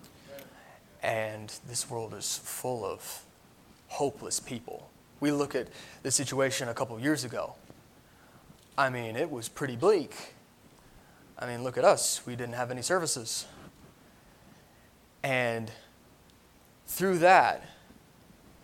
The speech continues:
I saw a lot of Christians become entirely hopeless. They forgot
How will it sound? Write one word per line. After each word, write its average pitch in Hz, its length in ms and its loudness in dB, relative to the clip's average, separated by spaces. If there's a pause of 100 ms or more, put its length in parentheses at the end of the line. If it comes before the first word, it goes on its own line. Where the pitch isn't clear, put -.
(500)
I 151 60 12
saw 131 340 10
a - 20 4
lot 117 720 6 (200)
of 120 160 -8
Christians - 720 -4
become 110 520 -6 (720)
entirely 120 680 2
hopeless. - 600 -8 (1600)
They - 100 -2
forgot 113 520 0